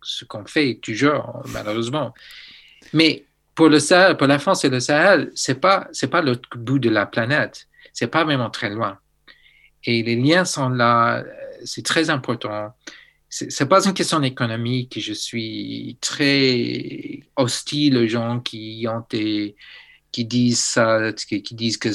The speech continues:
les, les Français sont là pour le uranium ou pour l'or, le pétrole, c'est,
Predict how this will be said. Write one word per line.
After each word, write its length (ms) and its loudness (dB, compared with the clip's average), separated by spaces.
les, 260 0
les 200 -2
Français 440 -6
sont 200 -6
là 300 -4
pour 120 -6
le 340 -4
uranium 760 -6
ou 80 -10
pour 160 -6
l'or, 460 0
le 120 -6
pétrole, 400 -8
c'est, 180 -12